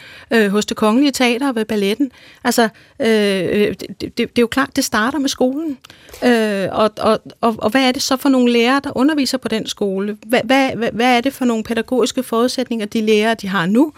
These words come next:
Traditionelt set er det jo sådan, at, at mange dansere, når de holder op med at danse,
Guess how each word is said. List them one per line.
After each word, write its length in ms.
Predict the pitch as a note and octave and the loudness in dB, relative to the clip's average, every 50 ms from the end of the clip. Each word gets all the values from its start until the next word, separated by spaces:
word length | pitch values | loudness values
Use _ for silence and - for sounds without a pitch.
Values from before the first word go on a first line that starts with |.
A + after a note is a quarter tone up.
| - - - - _ - | -20 -20 -20 -20 _ -4
Traditionelt 480 | - A3 G3 - - A3+ A#3+ C4+ C4 - | -2 -2 -2 2 2 4 4 4 2 0
set 220 | - A#3+ G#3+ - | -4 -4 -4 -2
er 100 | G3 F#3+ | -4 -4
det 80 | F#3 F3+ | -4 -4
jo 60 | F3 | -4
sådan, 280 | - - G#3 G3 - G#3+ | -4 -4 -4 -4 -2 -2
at, 120 | G3 F3 _ - - - - - - | -2 -2 _ -12 -20 -20 -20 -12 -4
at 120 | - - - | -4 -2 -2
mange 400 | G3 F#3 F3+ F3+ E3+ G3+ A#3 C4 | 0 0 0 0 2 4 2 2
dansere, 600 | B3+ - F#3+ E3 E3 E3+ - - A3+ G#3 F#3+ F#3+ | 2 0 -2 -2 0 -2 -2 -4 -4 -4 -4 -2
når 120 | F#3+ F3+ | -4 -4
de 120 | F3 - F3+ | -4 -4 -4
holder 200 | D#3+ E3 D#3 D#3+ | -2 -2 -2 -2
op 120 | G3+ - | 0 -2
med 100 | A#3+ G#3+ | -2 -4
at 160 | D3+ D#3+ _ | -4 -4 _
danse, 340 | F3+ F3+ G#3 B3 - F4 C#4+ | -2 0 0 0 -2 -4 -6